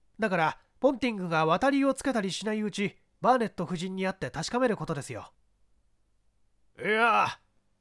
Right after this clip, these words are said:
ミラーは言う。「渡りをつけるなら、もう私たちが来る前につけていますよ。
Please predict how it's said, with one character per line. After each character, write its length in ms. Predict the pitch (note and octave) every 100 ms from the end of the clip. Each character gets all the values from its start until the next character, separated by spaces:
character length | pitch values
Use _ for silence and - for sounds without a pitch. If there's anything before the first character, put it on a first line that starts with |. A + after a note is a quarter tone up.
| _ _ _ _ _ _ _ _ _
ミ 120 | C3 D3
ラ 160 | A#2+
ー 20 | G2
は 200 | E2+ F#2
言 300 | G#2+ F#2+ F#2
う。 60 | _ _ _ _ _ _ _ _ _ _ _ _ _ _ -
「渡 340 | D3 D3+ G#3+
り 140 | A3+ A#3+
を 160 | B3+
つ 100 | -
け 120 | - D4
る 80 |
な 100 | G#3
ら、 240 | D#3 - - _ _
も 400 | D3+ A3+ G#3+ G#3
う 40 | G#3+
私 260 | C4+ D#4+
た 100 | C#4+
ち 100 | B3
が 160 | A#3+ A#3+
来 120 | D#4+
る 80 | C4+
前 200 | A3 A3
に 140 | A3+
つ 80 | -
け 120 | G4+
て 100 | B3+
い 40 | D3+
ま 120 | D3
す 100 | -
よ。 300 | G2 -